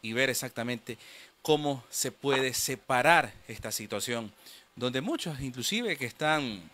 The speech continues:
casos puntuales, ¿no?, de personas que han sido privadas de la libertad por temas de pensiones alimenticias,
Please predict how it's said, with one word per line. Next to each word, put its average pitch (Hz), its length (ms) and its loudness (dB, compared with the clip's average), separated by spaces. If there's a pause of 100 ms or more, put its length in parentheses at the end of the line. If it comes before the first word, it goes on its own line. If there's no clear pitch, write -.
(160)
casos - 340 8
puntuales, 107 640 2
¿no?, 123 180 -6 (640)
de 117 120 -2
personas 147 420 2
que 143 80 0
han 139 200 -2
sido 147 400 2
privadas 143 520 6
de 135 60 -4
la 131 80 0
libertad 131 580 8 (460)
por 107 160 -4
temas 135 680 0 (140)
de 104 400 0
pensiones 135 340 -4
alimenticias, 139 680 -4